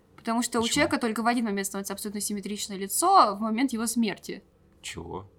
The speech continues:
Speaker 1: Да, есть даже такое, э, называется маска там кого-то в момент смерти или прямо перед смертью у нас, э, лицо обретает большую симметричность.
Speaker 2: Это что за тема такая?
Speaker 1: Давай
Speaker 2: Как?
Speaker 1: я посмотрим, как это называется щас.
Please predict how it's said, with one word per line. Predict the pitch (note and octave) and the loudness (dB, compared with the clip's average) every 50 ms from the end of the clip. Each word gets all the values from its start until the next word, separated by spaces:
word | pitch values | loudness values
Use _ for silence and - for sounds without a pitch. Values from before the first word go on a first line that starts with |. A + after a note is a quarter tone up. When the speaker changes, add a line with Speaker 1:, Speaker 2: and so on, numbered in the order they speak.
| - - | -10 -4
Speaker 1:
Да, | G3+ A3 G#3 | 0 0 2
есть | G3 G3+ A3+ A#3+ A3 | 2 2 0 0 0
даже | G3+ A3 G#3+ | -2 -4 -4
такое, | - G#3 G3+ - A3 G#3+ G3+ G3 F#3+ F#3+ F#3 F#3 F#3+ F3+ F3+ F3+ F3 F3+ - - | -4 -8 -8 -6 -4 -4 -2 -2 -4 -4 -4 -4 -4 -6 -6 -6 -6 -6 -8 -8
э, | - - | -8 -8
называется | G3+ G#3 G#3 A3 A3 A3 A3 | -8 -6 -6 -6 -6 -4 0
маска | G#3 G#3 G#3 A3 A3 - - G#3 | 4 6 6 6 4 2 -4 -6
там | - F3+ F3+ F#3+ | -4 -4 -6 -4
кого-то | - G#3 G3 G3+ A#3 D4 F4+ F4 B3+ G3+ G3+ G3+ | -4 -6 -4 -2 -2 -2 -2 -2 -4 -6 -6 -8
в | G3+ F#3+ F#3 G3 G3 | -10 -10 -6 -6 -4
момент | G#3 G#3+ A3 A3 G#3 G3+ | -2 -2 -2 -2 -4 -4
смерти | - - A#3 C#4 G4+ - - | -6 -4 -4 -4 -2 -2 -2
или | A3+ G#3 G#3+ | -2 -2 -4
прямо | G#3 - A3 A3+ G#3+ G3+ G3+ | -2 2 4 6 6 4 4
перед | G#3 F#3+ G3 | 0 -4 -4
смертью | - A3+ C4 F4 E4+ A3+ G#3 | -4 -4 -4 -4 -4 -4 -4
у | A3 | -4
нас, | B3 A#3+ - - | -4 -4 -6 -6
э, | G3 F#3+ | -6 -6
лицо | F#3+ F#3+ - - - D4+ F4 F4+ E4 - - - - - - | -4 -2 0 2 2 4 4 4 2 0 -4 -20 -20 -2 4
обретает | - A3 F#3+ A3+ A#3+ A#3+ C4+ D4+ A#3+ G3 F3+ | 4 4 4 4 4 6 6 6 6 4 0
большую | F#3 A3+ B3 C4+ C4+ B3+ - - A#3+ A3 | -2 0 0 0 0 0 -2 -4 -4 -4
симметричность. | - - A3+ A3+ A3 A3 - A3 G#3+ G3 - - G2 E2+ - E2+ | -2 0 0 0 0 0 0 -2 -2 -2 -4 -6 -8 -6 -4 -4
Speaker 2:
Это | E2 E2 D#2+ D#2+ | -4 -4 -4 -6
что | - - - F2+ D#2+ | -10 -12 -10 -10 -10
за | E2 E2 D#2 D2+ D#2+ D#2+ D#2 D#2 D2+ D#2 D2 D#2+ - | -10 -10 -10 -10 -10 -12 -16 -16 -18 -20 -20 -18 -14
тема | - - E2 D#2+ - | -14 -12 -12 -12 -12
такая? | - D#2+ - - - D#3 D#3 - - - - | -14 -16 -14 -14 -14 -16 -16 -18 -20 -12 -8
Speaker 1:
Давай | G#3 A3 A3 B3+ A#3+ | -2 0 2 2 2
Speaker 2:
Как? | A3+ A3+ | 2 0
Speaker 1:
я | G#3+ | -4
посмотрим, | A3 - A3 G#3 F#3+ F#3 F3+ | -6 -4 -4 -6 -4 -6 -8
как | F#3+ F#3+ - | -8 -10 -12
это | - - | -10 -10
называется | F#3+ F#3+ - F#3+ F#3+ F#3 G3 F#3+ - G3 | -10 -10 -10 -12 -12 -12 -12 -12 -10 -8
щас. | - - F#3+ F#3 G3 - - - | -8 -8 -8 -8 -8 -10 -10 -12